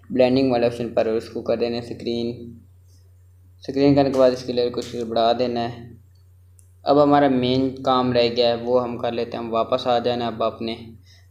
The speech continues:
create न्यू के ऊपर click करना है, one by one select करके next कर देना और आपने कुछ अपनी प्यारी सी pic select कर लेनी है।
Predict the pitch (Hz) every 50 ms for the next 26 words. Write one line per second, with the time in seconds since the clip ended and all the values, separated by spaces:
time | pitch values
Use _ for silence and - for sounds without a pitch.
0 | - - - _ _ 135 131 131 135 135 135 131 127 131 131 127 135 123 131 135
1 | 135 - 120 123 123 120 131 127 127 127 123 120 113 117 120 120 117 120 123 120
2 | 113 117 117 120 117 - 117 117 120 120 117 - 123 120 120 117 123 120 113 113
3 | 117 117 120 - - 120 113 113 120 120 120 120 117 113 113 113 110 - 120 117
4 | 117 120 120 - 120 113 - 123 120 117 - 113 117 113 117 117 - 117 - 117
5 | 117 113 - - 113 113 117 117 117 - - 113 113 113 117 117 117 117 117 113
6 | 117